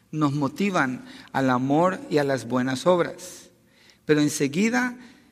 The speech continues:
dice cómo, cómo hacerlo.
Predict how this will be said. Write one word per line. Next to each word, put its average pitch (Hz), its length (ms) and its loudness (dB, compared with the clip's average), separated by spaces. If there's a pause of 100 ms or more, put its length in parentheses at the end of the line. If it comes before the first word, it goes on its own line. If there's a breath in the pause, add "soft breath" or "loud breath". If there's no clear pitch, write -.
(120 loud breath)
dice 139 580 -2 (580)
cómo, 165 640 2 (380)
cómo - 180 -2
hacerlo. 160 400 0